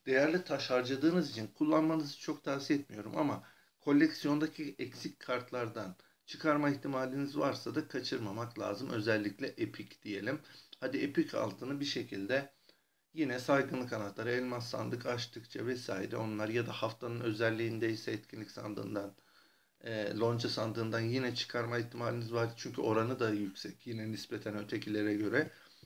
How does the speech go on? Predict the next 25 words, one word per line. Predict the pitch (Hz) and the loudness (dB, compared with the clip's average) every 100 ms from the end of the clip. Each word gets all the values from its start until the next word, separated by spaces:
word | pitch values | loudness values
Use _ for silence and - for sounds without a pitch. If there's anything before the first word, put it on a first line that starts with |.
| - _ | -20 _
Ama | 151 170 151 | 2 4 4
bir | - | 0
epik | 147 - 160 - | 0 -2 -4 -2
eksikse | 135 120 - 143 - 117 107 110 | -4 -4 -10 -10 -4 -2 0 -2
burada | 127 123 123 | -6 -2 -2
görüyorsanız | 123 147 135 98 - 127 | 2 4 4 0 -2 -10
sekizde | - 139 - 120 135 | -10 -10 -10 -10 -6
bir | 135 | -4
ihtimal | 120 117 104 117 | -6 -8 -10 -8
çıkarma | - - 120 120 | -8 -6 -6 -4
şansı | 117 113 113 123 | -6 -6 -6 -2
varken | 117 92 - 127 127 - - _ _ _ - | 0 -2 -6 -8 -10 -20 -20 _ _ _ 0
zorlanabilir | 196 165 127 117 113 147 143 127 117 - | 6 8 6 2 6 8 10 8 4 2
tercihen | 131 127 120 107 123 135 | 6 6 6 2 2 2
koleksiyon | 120 104 98 - 131 127 | 2 2 0 -4 -6 -4
için. | 117 104 - - _ _ _ _ _ _ _ _ _ - - | -6 -6 -8 -12 _ _ _ _ _ _ _ _ _ -18 -2
Gelelim | 117 147 131 139 143 - - - - - _ | 4 6 6 4 0 -2 -18 -20 -20 -20 _
bakmaya. | - 139 143 107 113 | 0 2 2 -4 -2
Şimdi | 120 147 | 2 4
Goblin | 143 175 151 127 113 | 10 12 10 6 2
Kral. | 101 98 101 _ | -2 -4 -8 _
Bir | - | 0
kere | - 156 | 4 6
sağ | 156 160 151 - | 8 10 10 10
altta | 156 143 - 127 - | 6 6 0 -2 -2